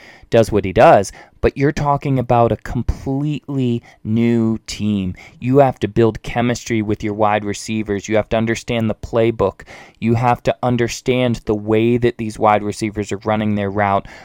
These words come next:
where your protections are and everything. It's a lot. So the fact that Brady's going into year two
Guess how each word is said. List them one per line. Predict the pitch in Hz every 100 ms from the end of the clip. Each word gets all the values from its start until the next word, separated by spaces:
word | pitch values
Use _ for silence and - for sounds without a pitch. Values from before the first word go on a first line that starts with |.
| - -
where | 120 123
your | 123 120
protections | - 113 117 107 - 110 101 104
are | 101 101
and | 101
everything. | 101 104 - 101 101 -
It's | 123 -
a | 104
lot. | 104 107 131 101 -
So | - 104
the | 104
fact | - 123 135 -
that | 117
Brady's | - 113 120 117
going | 120 117 113
into | 113 110 107
year | 98 104 104 107
two | - - 113 131